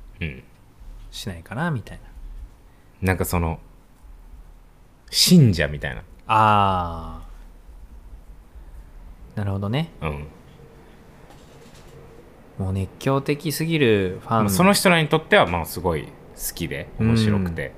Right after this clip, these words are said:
Speaker 1: 興味深い人なんだろうね。
Speaker 2: うん。
Speaker 1: うん。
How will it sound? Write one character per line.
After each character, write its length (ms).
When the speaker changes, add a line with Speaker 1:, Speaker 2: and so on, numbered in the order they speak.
Speaker 1:
興 160
味 120
深 280
い 100
人 220
な 100
ん 120
だ 80
ろ 140
う 20
ね。 60
Speaker 2:
う 40
ん。 200
Speaker 1:
う 40
ん。 140